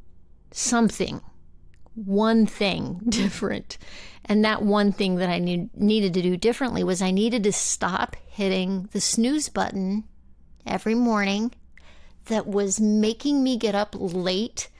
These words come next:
every morning and start off my day freaking out, not wanting to do anything, and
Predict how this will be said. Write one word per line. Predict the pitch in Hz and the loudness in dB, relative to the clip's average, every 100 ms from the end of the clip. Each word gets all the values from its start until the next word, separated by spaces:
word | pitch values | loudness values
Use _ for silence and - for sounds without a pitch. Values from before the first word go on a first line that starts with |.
| - - - - | -20 -20 -20 -2
every | 185 - 226 | -2 0 0
morning | 247 208 190 190 196 226 - - - - - - - | 2 2 0 -2 -2 -6 -10 -20 -20 -20 -20 -20 -4
and | 196 180 | -2 -2
start | - - 226 | -2 0 2
off | 247 254 - | 2 0 -2
my | 208 | -2
day | 196 175 202 196 185 180 175 180 - - - - - - - | -2 0 0 2 0 -2 -4 -6 -10 -18 -20 -20 -20 -20 -20
freaking | - - 208 202 285 247 | -18 -4 0 0 0 0
out, | 196 170 180 - - - - - - - - - - - - - - - | 2 2 0 -2 -10 -12 -20 -20 -20 -20 -20 -20 -20 -20 -20 -20 -20 -4
not | 196 196 185 - | 0 2 0 -2
wanting | 214 214 220 220 214 | -2 0 2 4 2
to | 240 | 2
do | 180 180 208 202 196 - | -2 0 0 2 0 0
anything, | 208 208 208 - 165 147 160 190 220 - - - - - - - - - | 0 2 0 0 -4 -4 -4 -6 -8 -18 -20 -20 -20 -20 -20 -20 -20 -8
and | 190 185 180 180 175 160 | -4 -2 0 0 -2 -8